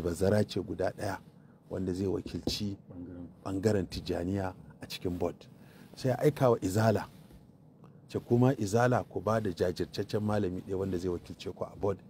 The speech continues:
Speaker 1: ya zama ana dama da shi. Sai a aika wa Qadiriyya, a ce kuma ku ba da jami'i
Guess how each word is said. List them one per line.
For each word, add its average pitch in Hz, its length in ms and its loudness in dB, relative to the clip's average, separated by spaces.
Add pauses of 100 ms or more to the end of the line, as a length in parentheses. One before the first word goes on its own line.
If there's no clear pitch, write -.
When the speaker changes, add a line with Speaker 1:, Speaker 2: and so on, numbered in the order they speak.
(220)
Speaker 1:
ya 90 60 -6
zama 95 240 -4
ana 92 220 -2
dama 87 360 -2
da - 80 -12
shi. - 160 -18 (340)
Sai 143 160 2
a 147 60 0
aika 139 240 6
wa 120 60 6
Qadiriyya, 98 640 4 (720)
a 107 60 -12
ce 120 120 -2
kuma 117 340 2
ku 104 120 0
ba 101 240 4
da 92 200 0 (480)
jami'i 104 560 2